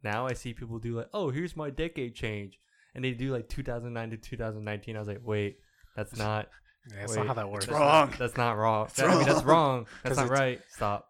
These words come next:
Speaker 3: Yeah, two thousand nine, ten, eleven, twelve, thirteen, fourteen, fifteen, sixteen, seventeen, eighteen, nineteen. That's
Speaker 2: Yes.
Speaker 3: eleven.
Speaker 1: That's eleven. Yeah.
Speaker 3: Dumbass.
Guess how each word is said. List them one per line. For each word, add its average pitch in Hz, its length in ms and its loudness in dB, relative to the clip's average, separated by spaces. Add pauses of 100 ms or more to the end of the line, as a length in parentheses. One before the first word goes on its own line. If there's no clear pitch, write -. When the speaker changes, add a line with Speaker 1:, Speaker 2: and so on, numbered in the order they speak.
Speaker 3:
Yeah, 101 140 -14
two - 160 -14
thousand 107 260 -6
nine, 120 440 -4
ten, 101 340 -6
eleven, 101 260 -6
twelve, 101 280 -8
thirteen, 101 300 -12
fourteen, 101 280 -10
fifteen, 101 300 -16
sixteen, 104 280 -14
seventeen, 104 380 -16
eighteen, 101 480 -16
nineteen. 101 400 -18
That's 101 140 -14
Speaker 2:
Yes. 107 100 -6
Speaker 3:
eleven. 98 480 -6
Speaker 1:
That's 123 140 -8
eleven. 110 480 -4
Yeah. 113 120 -8
Speaker 3:
Dumbass. 95 360 -8